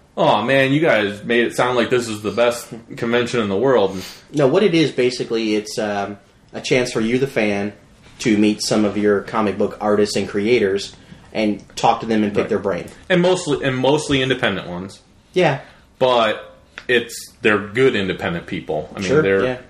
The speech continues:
Speaker 1: I'm impressed with the work that a lot of them do, so.
Speaker 2: Yeah, um, Tony Moore's gonna be
Speaker 1: Tony Moore will be there.
Speaker 2: Yeah.
Speaker 1: Uh, Robert Atkins will be there.
Speaker 2: Robert Atkins will be there, yeah.
Speaker 1: Uh, Andy Schmidt, who's the editor for I D W.
Speaker 2: I D W, yeah.
Speaker 1: So he'll be there. Uh, Tom, uh, I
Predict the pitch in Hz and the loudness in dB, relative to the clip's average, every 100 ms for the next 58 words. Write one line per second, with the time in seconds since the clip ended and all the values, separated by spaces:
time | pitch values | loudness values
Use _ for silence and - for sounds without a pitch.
0 | _ _ 101 101 95 90 - - 90 - | _ _ -8 -6 -6 -2 -2 -2 -10 -6
1 | 92 90 95 - 95 82 80 80 80 80 | -6 -2 -4 -4 -4 -4 -4 -4 -6 -4
2 | 92 78 73 - 73 80 - - 160 135 | -4 -4 -6 -6 -6 -8 -12 0 2 2
3 | 123 127 123 120 120 - - - - 156 | 2 0 0 -6 -10 -16 -20 -20 -8 -4
4 | 170 110 170 254 87 - 139 143 135 139 | -2 -2 -4 -8 -10 -4 -2 0 2 2
5 | 147 147 147 147 180 - 135 - _ - | 2 2 2 2 0 -6 -12 -14 _ -14
6 | 113 98 104 135 123 120 - 139 143 147 | -4 -2 2 2 4 2 0 -2 0 0
7 | 156 175 85 90 98 117 120 113 117 113 | 0 -2 -6 -8 -6 -6 -8 -14 -12 -12
8 | 113 123 120 107 101 101 101 123 127 123 | -12 -8 0 2 4 4 2 0 0 -2
9 | - - 131 151 120 104 104 92 113 123 | -4 0 0 0 -2 -2 -4 0 0 2
10 | 131 139 - 117 110 110 107 113 110 104 | 2 2 0 0 2 2 2 0 0 0
11 | 107 123 160 107 107 120 101 113 117 - | 0 2 0 0 -2 -4 -8 -10 -6 2
12 | 101 95 113 113 123 123 131 156 156 - | 4 4 2 0 2 2 2 2 -2 -16
13 | - - 92 90 131 120 113 - 110 95 | -14 -4 -4 0 0 0 -2 -4 0 2
14 | 92 | 0